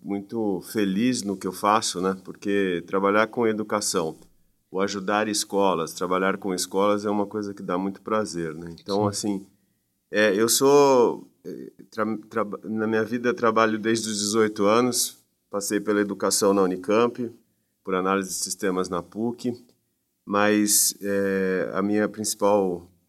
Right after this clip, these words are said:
Speaker 1: universidade foi a Universidade do Trabalho, né? Assim, que,
Speaker 2: <laughs>
Speaker 1: que foi o que eu faço desde quando eu tinha dezoito anos. Portanto, a gente tá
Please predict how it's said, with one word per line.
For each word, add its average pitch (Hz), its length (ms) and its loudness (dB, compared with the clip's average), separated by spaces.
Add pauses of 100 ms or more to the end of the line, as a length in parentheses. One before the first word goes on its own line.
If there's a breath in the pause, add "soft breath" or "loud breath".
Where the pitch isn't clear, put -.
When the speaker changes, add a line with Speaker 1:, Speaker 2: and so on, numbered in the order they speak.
Speaker 1:
universidade 95 680 -2
foi 104 160 -4
a - 20 2
Universidade 95 480 0
do 98 80 -2
Trabalho, 85 500 0
né? 82 180 -16
Assim, - 260 0
que, 123 360 0 (240 loud breath)
Speaker 2:
<laughs> - 240 -20
Speaker 1:
que - 100 -20
foi 98 220 -2
o 98 80 -2
que 101 100 -8
eu 95 280 -2 (160)
faço 101 340 0
desde 95 480 -2
quando 92 240 -4
eu 95 60 -4
tinha 95 260 -6
dezoito 92 380 -6
anos. 80 280 -4
Portanto, 92 540 -6 (400)
a 82 80 -10
gente 90 320 -6
tá 92 720 0